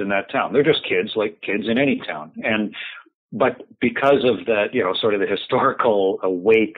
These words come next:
and agenda that's on them, they don't feel like they're in the center of anything. They, they s-, feel like they're way out on the edge, I think, just because of how everybody always treats it. And what, what Ben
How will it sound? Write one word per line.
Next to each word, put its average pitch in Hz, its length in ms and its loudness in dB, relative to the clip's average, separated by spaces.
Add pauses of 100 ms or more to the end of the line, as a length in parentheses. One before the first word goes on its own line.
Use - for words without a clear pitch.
(100)
and 107 160 -6
agenda 107 480 0
that's 98 240 -4
on 143 200 2
them, 101 160 -2 (420)
they 151 240 0
don't 151 180 -2 (100)
feel 135 280 0
like 92 260 -2
they're 101 180 2
in 90 100 -2
the 92 140 -6
center 104 320 -2
of 92 80 0
anything. 104 400 0
They, 101 160 2 (120)
they 110 100 0
s-, - 200 -2 (140)
feel 117 200 0
like 104 160 -4
they're 98 100 -2
way 101 220 0
out 101 100 0
on 107 80 0
the 107 160 -2
edge, 135 380 0
I 98 80 -4 (100)
think, 90 220 -8
just - 180 -2
because 107 320 -2
of 104 80 -4
how 95 220 0
everybody 98 360 0
always 101 260 0 (280)
treats 151 340 -6
it. 80 200 -10
And 104 240 -2 (920)
what, 117 260 -2
what 120 220 0
Ben 156 240 2